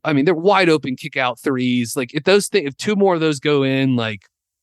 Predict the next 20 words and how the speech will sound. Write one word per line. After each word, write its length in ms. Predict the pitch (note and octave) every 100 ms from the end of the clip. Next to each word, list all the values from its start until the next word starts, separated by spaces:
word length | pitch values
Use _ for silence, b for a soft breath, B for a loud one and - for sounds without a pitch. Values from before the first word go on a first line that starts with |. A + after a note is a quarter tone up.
| _ _ _ _
I 80 | E3
know 80 | D#3+
it's 140 | C#3+
reductive 420 | C3 B2 A#2+ A#2+ A2
to 80 |
say, 320 | G#2+ B2 A2 G2+
but, 160 | G#2
like, 140 | A#2 C#3
it's 100 | C3
a 20 |
totally 360 | - F3+ C#3
different 320 | A2 A2+ G2+ G2+
game. 380 | G#2 G2 F#2+ - B B B B -
So 540 | D3+ C3+ B2 A2+ G#2+ _ _
I'm 260 | C3+ D#3+ G3+
not 220 | F#3+ E3+
panicking 460 | D#3+ D3 D3 D3 C3
with 160 | A#2+
Duke 240 | - A#2 A#2
yet. 340 | A#2 A2 G#2